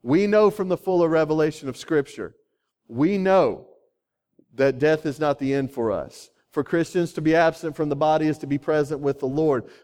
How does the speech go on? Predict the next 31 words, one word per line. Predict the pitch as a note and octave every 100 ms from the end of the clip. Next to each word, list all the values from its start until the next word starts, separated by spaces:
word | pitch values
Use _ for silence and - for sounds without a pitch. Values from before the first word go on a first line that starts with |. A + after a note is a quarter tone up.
| _
For | D3+
the | C#3+
non-Christian, | D#3 D#3 - E3 D3+ D#3
to | C#3+ D3
be | C#3+ D#3+
absent | D3+ D#3 C#3+ - D#3 C3+
from | D3+ C#3
the | C3+
body | C#3+ C#3+ C#3+
is | C#3
to | C#3
be | C#3
under | C#3 C#3
the | C#3
judgment | C#3 C3+ D#3+ D#3+ C3 B2+ A#2 -
of | - C3 A#2
the | A#2
Lord. | A2+ A2+ A2 - - -
There | C#3+
is | D3+ D#3+ F3 E3 C#3+
a | - D3 D3+
full | - D#3+ D#3 D3+ D3 _ -
afterlife. | C#3 C#3+ D#3 C3+ C#3+ C#3 C3
There | C3
is | C#3+ D3
an | D3
eternity | C3 B2+ - D3 C#3 C#3 C3 -
after | B2+ D3 D#3 B2 A2+
all | A2
of | G#2+
this. | A2 A2